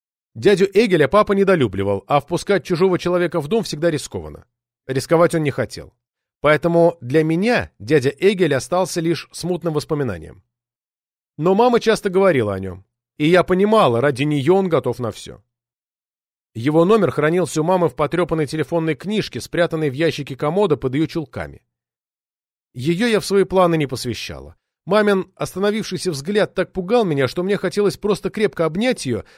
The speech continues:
но все это говорило мне, что я должна стать взрослой и позаботиться о ней. Впервые в жизни роли поменялись, взрослой стала я, а она ребенком.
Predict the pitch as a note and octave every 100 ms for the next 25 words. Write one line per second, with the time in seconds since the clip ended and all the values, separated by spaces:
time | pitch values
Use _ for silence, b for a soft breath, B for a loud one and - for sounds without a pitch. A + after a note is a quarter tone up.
0 | b b _ E3 G#3 - A#3+ G#3+ F#3 F#3+
1 | G3+ A3+ G3 F3 - E3+ F#3 F3+ E3+ D#3
2 | F#3 - D3+ A2 C3+ G#3+ - G#3 F#3+ G3
3 | E3 F3 C3+ G2 - D#2+ D2 - _ _
4 | _ B2 B2 D#3+ C#3+ D#3+ G3 C3+ C3 E3
5 | D#3+ D3+ D3+ F3+ D#3+ G2+ G2 D3 F#3 D#3
6 | C3 - D#3+ C#3+ A#2+ F#3 D3+ A#2 B2 C#3
7 | D#3 C#3+ C#3+ G#2 F#2+